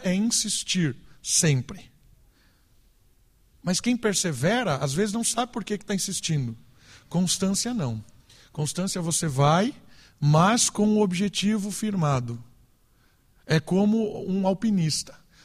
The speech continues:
Alguém que colocou lá em cima a garra, já tá cravado lá.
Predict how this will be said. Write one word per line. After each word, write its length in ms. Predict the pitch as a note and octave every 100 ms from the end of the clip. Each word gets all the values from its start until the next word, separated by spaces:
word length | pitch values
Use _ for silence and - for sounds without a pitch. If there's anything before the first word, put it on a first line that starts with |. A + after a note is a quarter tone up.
| -
Alguém 280 | - D3 E3+
que 140 | D#3+
colocou 500 | D3 E3+ D#3 E3 G3
lá 140 | G3+ F3
em 60 |
cima 600 | - - F3 F3+ D3+ A#2 - - _ _ _
a 100 | -
garra, 480 | D3 D3 E3+ A#3+ D4+ D4+ - - _ _ _ _ _
já 180 | - E3+
tá 140 | G#3
cravado 460 | G#3+ D4 B3+ G#3+ E3+
lá. 260 | D3 A#2